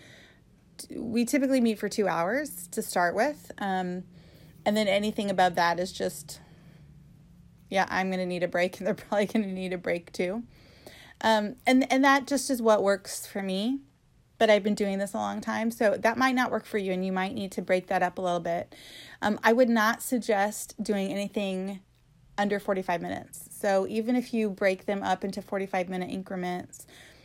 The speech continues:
and have that conversation, if you do thirty minutes, you're going to have very tactical conversations, and they're gonna end up talking to you about everything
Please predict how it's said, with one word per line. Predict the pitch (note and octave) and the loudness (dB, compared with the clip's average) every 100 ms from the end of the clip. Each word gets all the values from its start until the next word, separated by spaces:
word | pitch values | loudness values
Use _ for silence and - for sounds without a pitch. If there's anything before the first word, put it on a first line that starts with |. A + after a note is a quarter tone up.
| - - - - - | -20 -20 -20 -18 -6
and | G#3+ | -2
have | G#3+ G#3 | 2 2
that | G3+ | 2
conversation, | A3+ G3+ G#3+ G3+ G#3+ F#3+ | -2 -4 -2 -2 -4 0
if | - B3 B3 - | 6 6 4 -4
you | D4+ D#4+ D#4+ - - | -2 0 -2 -4 -8
do | G#3 B3 | -2 0
thirty | A#3 - F4+ D4+ | 0 0 0 0
minutes, | G#3+ F#3+ F3+ F#3 F#3+ - - _ _ _ _ _ _ _ _ _ - | -2 0 0 0 -4 -14 -18 _ _ _ _ _ _ _ _ _ -10
you're | G#3 A3 | 0 2
going | A#3 A#3+ | 4 2
to | A#3+ | 2
have | A3+ G#3 | 2 2
very | G#3 | 0
tactical | G3+ F#3+ - B3 | 2 -2 0 -4
conversations, | A#3+ C4 C4 B3+ A3 A3 G3+ G3 G3 - - - - - | -2 0 0 0 -2 0 -2 -4 -6 -8 -16 -20 -20 -4
and | G3+ G#3 G3+ | 2 2 6
they're | A3 | 6
gonna | G#3+ F#3 | 6 4
end | A3 | 2
up | A3 | 0
talking | A3+ G#3 G#3 | 0 0 2
to | A3 | 2
you | |
about | G3+ F#3 | 2 2
everything | G3 G#3+ A3+ G#3+ C4 | 2 2 2 0 -6